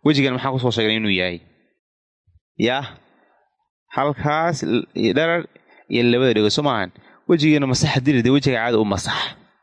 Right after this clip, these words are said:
Wejiga caadi. Maxaa lagaa cafinayaa? Tintaas iyo timaha, ma garanaysaa, hoostooda in la geliyo boorkii, intaa waa lagaa masaxaya. Waa lagaa cafinayaa.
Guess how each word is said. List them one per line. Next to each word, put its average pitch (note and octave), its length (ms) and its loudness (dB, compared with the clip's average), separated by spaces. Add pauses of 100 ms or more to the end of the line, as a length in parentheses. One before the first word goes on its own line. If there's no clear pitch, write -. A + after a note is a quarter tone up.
(100)
Wejiga G2+ 420 -4
caadi. F#2+ 160 -4 (280)
Maxaa C3 160 -6
lagaa C#3 260 0
cafinayaa? A2+ 420 -2
Tintaas B2 640 -2
iyo G2 200 -6 (1600)
timaha, C#3+ 360 0
ma B2 100 -2
garanaysaa, A#2 640 0 (960)
hoostooda A#2+ 460 2
in A#2 160 0
la G#2+ 80 0
geliyo G2 320 0
boorkii, G#2 420 -4
intaa A#2+ 180 0
waa G2+ 80 0
lagaa G2+ 180 -2
masaxaya. - 480 -10 (320)
Waa G#2+ 120 -2
lagaa G#2+ 320 -2
cafinayaa. G2 480 -6